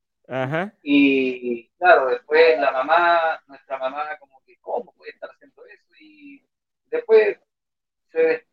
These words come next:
Speaker 2: desligó de Fuerza Hip Hop en rap, pero siguió bailando. Y luego, eh, bueno, Tanque siempre estuvo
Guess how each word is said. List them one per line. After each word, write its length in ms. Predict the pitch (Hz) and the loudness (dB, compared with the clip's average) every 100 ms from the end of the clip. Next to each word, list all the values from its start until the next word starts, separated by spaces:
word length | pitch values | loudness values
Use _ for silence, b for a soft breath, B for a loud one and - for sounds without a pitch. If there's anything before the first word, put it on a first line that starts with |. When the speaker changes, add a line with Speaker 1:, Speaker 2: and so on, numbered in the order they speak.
| _ | _
Speaker 2:
desligó 400 | 139 143 156 175 | -12 -6 -2 0
de 360 | 165 156 143 - | 0 0 0 -4
Fuerza 280 | 160 160 156 | -8 -8 -10
Hip 120 | 143 _ | -18 _
Hop 200 | 165 - _ | -12 -12 _
en 160 | 131 _ - | -20 _ -2
rap, 260 | 185 - _ _ _ _ | 0 0 _ _ _ _
pero 140 | - 139 | -20 -20
siguió 300 | _ 147 139 | _ -4 0
bailando. 440 | 117 185 202 - _ _ _ _ _ - _ - | 0 -2 -6 -8 _ _ _ _ _ -20 _ -12
Y 120 | 226 | -4
luego, 500 | 254 190 165 196 - _ _ _ _ _ _ _ | 4 4 4 0 -6 _ _ _ _ _ _ _
eh, 760 | 135 135 127 123 120 117 113 113 | -20 -20 -20 -12 -10 -8 -8 -6
bueno, 220 | 180 165 | -2 -2
Tanque 340 | 170 175 - - | -2 -4 -6 -14
siempre 300 | 180 - 175 | -14 -14 -14
estuvo 1080 | - 180 180 175 170 165 160 156 147 139 | -4 0 2 2 2 6 6 6 0 -4